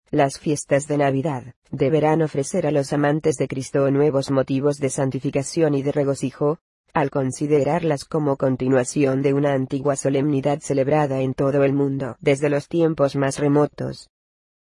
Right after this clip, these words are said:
Ciertamente, las campanas anunciadoras de tal festividad suenan a través de toda la historia humana,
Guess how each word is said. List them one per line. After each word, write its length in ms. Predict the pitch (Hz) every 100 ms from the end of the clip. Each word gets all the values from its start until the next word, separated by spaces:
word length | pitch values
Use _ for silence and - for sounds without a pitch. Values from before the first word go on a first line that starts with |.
| _ _ -
Ciertamente, 920 | - 180 160 - 139 135 139 113 - _ _ _
las 260 | - 151 139
campanas 580 | 147 131 170 170 175 -
anunciadoras 720 | 139 131 131 147 156 151 139
de 120 | 147
tal 200 | 131 147
festividad 800 | 135 143 - 135 135 156 123 123 _ _
suenan 420 | - 165 165 147
a 80 | 135
través 400 | 135 135 143 147
de 120 | 143
toda 340 | - 160 151
la 120 | 139
historia 540 | 131 - 143 131 143 139
humana, 460 | 147 139 123 107